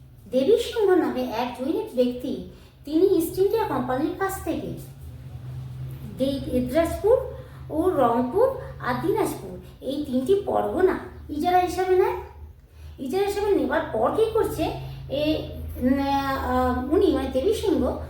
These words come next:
উনি ওই সমস্ত স্থানে, এ, জমিদার এবং কৃষকদের উপর ওর রাজস্ব, উম,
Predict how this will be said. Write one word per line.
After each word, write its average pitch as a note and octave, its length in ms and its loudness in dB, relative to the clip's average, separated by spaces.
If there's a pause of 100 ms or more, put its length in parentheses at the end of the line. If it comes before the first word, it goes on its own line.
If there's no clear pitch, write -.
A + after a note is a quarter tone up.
(240)
উনি F4 340 2 (220)
ওই F#4+ 320 4 (100)
সমস্ত F4 280 -4
স্থানে, A#3+ 680 -4 (220)
এ, C4+ 300 4
জমিদার D4 520 2
এবং D4 360 -2
কৃষকদের C4+ 500 -4
উপর F4+ 280 2 (320)
ওর E4 200 2 (300)
রাজস্ব, A#3+ 440 -2 (580)
উম, C#4 840 -2